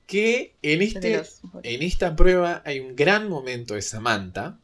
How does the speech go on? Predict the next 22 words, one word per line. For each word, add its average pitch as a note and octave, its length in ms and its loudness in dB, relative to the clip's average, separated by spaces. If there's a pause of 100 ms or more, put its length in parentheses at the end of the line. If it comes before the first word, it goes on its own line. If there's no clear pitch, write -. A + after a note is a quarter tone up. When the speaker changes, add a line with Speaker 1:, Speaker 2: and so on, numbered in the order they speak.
(220)
Speaker 1:
donde F#2+ 280 -8
Paula D#3 400 0
Chávez C3+ 260 -4
se - 100 -10
le G2+ 80 -8
acerca, C3 600 -6 (140)
"¿Cómo C3 200 -6
estás?", D#3 420 2
qué D3+ 80 -4
sé C3 140 -6
yo, C#3+ 240 2
bla, C#3+ 180 2
bla, D3+ 120 0
bla, E3 360 0
y A2 180 -6
dice, B2 340 -2
"Este D#3+ 320 -2
pañuelo D#3+ 840 -4 (160)
me A2 120 -10
lo G#2+ 140 -4
regaló A2 760 -2
Agus, C3 680 0